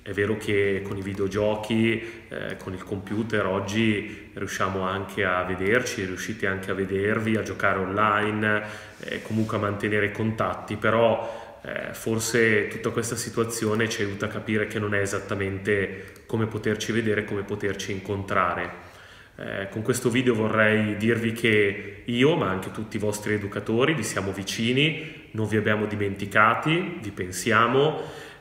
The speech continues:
eh, e ci costa anche non poterci incontrare, ci mancano, eh, insomma, ci manca il vostro casino, ci manca la vostra presenza,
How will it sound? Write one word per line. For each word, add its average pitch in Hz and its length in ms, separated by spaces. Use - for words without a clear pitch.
eh, - 280
e 110 60
ci - 160
costa 139 440
anche 98 840
non 110 180
poterci 107 480
incontrare, 98 760
ci - 160
mancano, 101 880
eh, 92 240
insomma, 92 840
ci - 160
manca 107 220
il 101 60
vostro 104 320
casino, 107 500
ci 104 160
manca 95 240
la 98 60
vostra 95 320
presenza, 104 1040